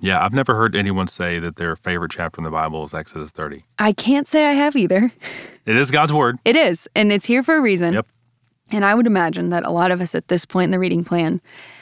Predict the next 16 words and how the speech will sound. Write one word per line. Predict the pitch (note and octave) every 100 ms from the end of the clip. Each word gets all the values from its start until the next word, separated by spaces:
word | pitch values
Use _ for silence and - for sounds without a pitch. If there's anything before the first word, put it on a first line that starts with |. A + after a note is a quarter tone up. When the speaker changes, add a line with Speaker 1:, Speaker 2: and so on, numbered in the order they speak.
| - _ _
Speaker 2:
we | G#3
flip | - A3 -
the | F#3
page. | F#3+ F#3 F3 E3+ - - _ - _ _ _
Oh | G3+ G3
man, | F#3+ F#3+ F3
it's | E3+
another | F3+ F3 F#3
chapter | F#3 F#3+ F3 - F3 F3
of | E3+ E3+ - _ _ _ _ _ _ _ _ _ _
instructions | - F3+ - G3 F3+ - F#3 F3+
and | F3+
lists | F3+ F3 - - -
and | F#3 E3+
things | F3 F3 -
that | F3 D3+